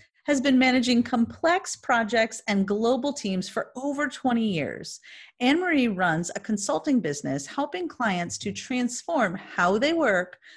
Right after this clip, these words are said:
by leading their digital transformations and training their teams on project management and leadership. Before moving to Vermont, she spent ten years leading teams and developing training systems in New York City.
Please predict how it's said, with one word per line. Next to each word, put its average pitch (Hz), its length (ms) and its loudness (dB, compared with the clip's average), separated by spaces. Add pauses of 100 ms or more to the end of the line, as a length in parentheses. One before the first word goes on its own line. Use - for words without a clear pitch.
(140)
by 208 140 2
leading 277 580 2
their 190 160 0
digital 180 480 -4
transformations 226 1040 -2 (380)
and 226 640 0
training 254 400 4
their 180 160 0
teams 175 480 -2
on 175 200 -4
project - 380 -4
management 160 440 -4
and 151 180 -4
leadership. 190 500 0 (540)
Before 339 400 0
moving 208 320 2
to 185 120 -6
Vermont, 156 580 -2 (200)
she - 200 -6
spent 262 340 -2
ten 339 340 -2
years 262 340 2
leading 240 300 2
teams 226 380 0
and 175 180 -4
developing 202 540 0
training 330 480 0
systems 180 580 -2
in 269 260 0
New 160 100 0
York 143 280 -4
City. 349 480 -2